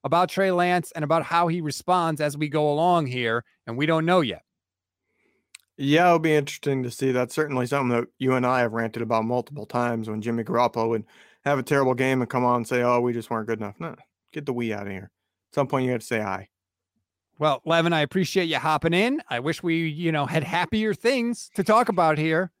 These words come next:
Speaker 1: but, uh, nonetheless, thanks for hopping in, and I'm sorry that you have to go to work now.
Speaker 2: Eh, yeah. Maybe I, maybe it can be a distraction, but I doubt it.
Speaker 1: All right. Thanks, Levin.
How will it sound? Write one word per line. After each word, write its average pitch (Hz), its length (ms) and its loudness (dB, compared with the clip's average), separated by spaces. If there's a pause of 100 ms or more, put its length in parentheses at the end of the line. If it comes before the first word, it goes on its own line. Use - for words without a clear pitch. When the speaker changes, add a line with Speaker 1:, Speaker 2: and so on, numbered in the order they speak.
(120)
Speaker 1:
but, 147 320 -2
uh, 156 220 2
nonetheless, 170 540 2
thanks 175 260 -2
for 165 100 0
hopping 160 300 0
in, 160 240 -2
and 127 340 -6
I'm 127 180 -4
sorry 147 300 2
that 139 60 -6
you 135 80 -6
have 127 100 -6
to - 60 -20
go 120 120 -4
to 107 60 -4
work 101 260 -8
now. - 180 -18 (1120)
Speaker 2:
Eh, 104 140 -10 (200)
yeah. 104 360 -8 (580)
Maybe 127 240 0
I, 123 100 2 (140)
maybe 139 260 2
it 131 80 2
can 131 100 -4
be 127 140 4
a 120 100 2
distraction, 110 640 -4
but 107 120 -6
I 110 60 0
doubt 101 240 -2
it. 104 100 -10 (1120)
Speaker 1:
All 123 140 0
right. 131 200 2 (220)
Thanks, 151 260 -2
Levin. 151 300 2